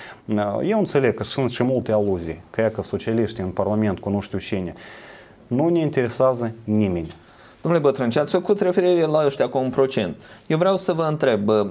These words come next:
Speaker 2: ei au un cuvânt greu de spus în, uh, cadrul alianței? De ce mai sunt tolerați? Fără îndoială mă refer la P L. Sau vor fi excluși în viitorul apropiat din, uh,
Speaker 1: Pentru P D,
Speaker 2: Da?
Speaker 1: ei toți sunt o masă.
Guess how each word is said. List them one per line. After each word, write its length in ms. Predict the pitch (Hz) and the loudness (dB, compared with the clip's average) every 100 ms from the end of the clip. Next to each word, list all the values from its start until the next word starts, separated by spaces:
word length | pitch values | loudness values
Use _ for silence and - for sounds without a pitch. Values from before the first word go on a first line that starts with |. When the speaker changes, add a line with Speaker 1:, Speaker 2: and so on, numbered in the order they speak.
| 87 | -4
Speaker 2:
ei 340 | 101 143 156 | -2 0 2
au 220 | 160 170 | 0 2
un 80 | 170 | 0
cuvânt 300 | 170 160 170 | -2 -2 -2
greu 240 | 180 160 170 | 0 0 0
de 120 | 165 | -2
spus 340 | 160 170 170 | -4 -4 -4
în, 260 | 185 170 165 | -4 -2 -2
uh, 320 | 160 156 147 | -2 -2 -2
cadrul 340 | - 160 160 | -2 0 0
alianței? 600 | 156 151 151 180 233 240 - - - | 0 0 -2 -2 -2 -4 -6 -14 -4
De 120 | 151 | -2
ce 140 | 151 | 0
mai 160 | 165 139 | 0 0
sunt 200 | - 127 | -2 -2
tolerați? 580 | 120 120 113 107 - - - | 2 2 2 0 -6 -16 -4
Fără 160 | 196 | 0
îndoială 320 | 190 190 185 185 | 2 4 2 2
mă 120 | 180 | 2
refer 240 | 185 170 | 2 0
la 120 | 156 | 0
P 80 | 143 | 0
L. 160 | 151 135 98 - - - - - - - - - - | 0 0 -2 -6 -20 -20 -20 -20 -20 -20 -20 -20 -20
Sau 180 | - 165 | 0 4
vor 180 | 165 180 | 6 4
fi 260 | 196 180 | 2 2
excluși 460 | 170 - - 135 131 | 0 0 0 0 2
în 60 | |
viitorul 420 | 120 117 123 117 113 | 0 2 2 4 4
apropiat 600 | 104 117 110 139 131 127 | 4 0 2 2 2 -2
din, 280 | 113 113 | 0 0
uh, 160 | 104 87 - - - - | 0 -2 -6 -14 -20 -4
Speaker 1:
Pentru 340 | - 143 151 151 | 0 2 2 0
P 100 | 156 | 2
D, 140 | 143 165 170 170 - - - _ | 2 2 0 -2 -14 -20 -20 _
Speaker 2:
Da? 320 | - 101 127 - - | -4 -2 -2 -6 -2
Speaker 1:
ei 180 | 123 | 0
toți 400 | 127 143 151 - - - _ _ _ _ _ - | 2 2 2 -8 -14 -20 _ _ _ _ _ -18
sunt 340 | - 135 120 | -6 -2 0
o 60 | 120 | 2
masă. 480 | 104 95 85 - | 2 0 -2 -8